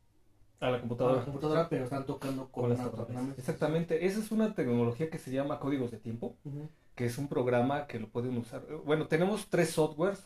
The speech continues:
Speaker 1: o cuatro para trabajar como D Js, que es
Speaker 2: Ujú.
Speaker 1: el, el más famoso es el Virtual,
Speaker 2: Virtual.
Speaker 1: después sigue el Serato, que es el también de los profesionales, está el Tractor y está el
Speaker 2: Tractor.
Speaker 1: Record Box.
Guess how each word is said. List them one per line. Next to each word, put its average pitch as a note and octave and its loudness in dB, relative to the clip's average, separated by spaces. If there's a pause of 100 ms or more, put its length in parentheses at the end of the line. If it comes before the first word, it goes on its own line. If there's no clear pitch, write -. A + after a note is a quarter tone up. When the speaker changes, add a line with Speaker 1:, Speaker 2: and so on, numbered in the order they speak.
Speaker 1:
o A#2 -4
cuatro A#2+ 0
para G#2 -4
trabajar A2 -6
como A#2+ 0
D A#2+ 0
Js, A#2+ 0
que - -6
es - -6
Speaker 2:
Ujú. A#2 -4
Speaker 1:
el, - -12
el G#2+ -6
más E3 0
famoso D3 -2
es A#2+ -8
el A2 -2
Virtual, D#3 6
Speaker 2:
Virtual. D3 -6 (260)
Speaker 1:
después - -12
sigue G#2+ -12
el G2+ -18
Serato, B2+ 4 (140)
que A#2+ -8
es - -12
el A2 -10
también A2+ -4
de G#2+ -10
los - -20 (400)
profesionales, B2 0 (480)
está - -2
el D#3+ 0
Tractor F3+ 4
y C3+ 2
está D3 -2
el B2 0
Speaker 2:
Tractor. B2+ 2
Speaker 1:
Record C3+ -4
Box. G3 2